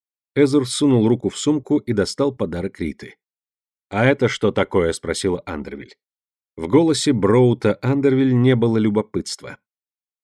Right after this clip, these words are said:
"Подарок Цзао Циню от его жены.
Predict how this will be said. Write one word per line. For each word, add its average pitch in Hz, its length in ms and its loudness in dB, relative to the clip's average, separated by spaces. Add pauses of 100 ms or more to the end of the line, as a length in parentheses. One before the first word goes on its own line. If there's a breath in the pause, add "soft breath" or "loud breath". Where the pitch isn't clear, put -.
(160)
"Подарок 123 580 4
Цзао 120 380 2
Циню 127 420 2
от 123 100 -4
его 98 240 0
жены. 92 460 -6